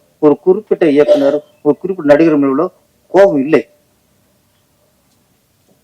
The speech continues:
எங்க கருத்து, சில சமயம் எங்க கருத்து கூட,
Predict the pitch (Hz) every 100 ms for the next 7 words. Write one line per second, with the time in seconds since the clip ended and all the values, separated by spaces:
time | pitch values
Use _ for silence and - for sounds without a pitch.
0 | _ _ _ _ _ _ _ 185 226 -
1 | - - 123 - _ _ _ _ _ _
2 | - 190 190 180 196 220 190 180 196 196
3 | 208